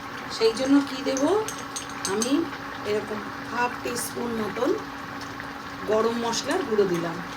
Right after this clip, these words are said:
গরম মশলার গুঁড়োটা আমার ঘরেই করা ছিল, আমি গোটা গরম মশলা কিনে আমি মিক্সিতে গুঁড়ো করে নিই। তো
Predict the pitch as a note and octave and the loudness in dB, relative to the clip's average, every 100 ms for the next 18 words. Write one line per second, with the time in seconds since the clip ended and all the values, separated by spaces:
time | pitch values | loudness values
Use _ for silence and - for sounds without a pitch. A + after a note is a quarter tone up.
0 | - - - - - A3+ C4+ C#4 C#4+ C#4+ | -8 -8 -10 -8 0 0 2 0 -2 -2
1 | D4 B3 A#3 C4+ C4+ D#4+ F#4+ C#4 G3+ G3 | -4 -4 -4 -4 -2 -2 -2 -4 -4 -6
2 | D#3+ F3+ A3+ C4+ C4+ C#4 C4+ C4+ C#4+ D#4+ | -6 -4 -2 -2 -2 -2 -2 -4 -4 -2
3 | A4 - - - - - - - - - | -2 -4 -10 -10 -10 -10 -10 -10 -10 -10
4 | - - - G3+ G3 G3+ A#3 C#4 C4 C4 | -10 -10 -8 -2 -2 0 2 4 4 2
5 | C4+ C4+ - C#4 - C#4+ C#4+ F4 B3+ A#3+ | 2 0 0 -2 -2 2 4 4 4 2
6 | A#3+ A#3 - - A3 A3+ A3+ B3 A#3 B3+ | 0 -2 -6 -4 0 0 -2 -4 -2 -2
7 | G#3+ A3+ A#3+ A#3+ A#3+ C4 G#4 - - - | 0 0 4 6 6 4 2 0 -8 -10
8 | - - - - - | -10 -10 -10 -10 -6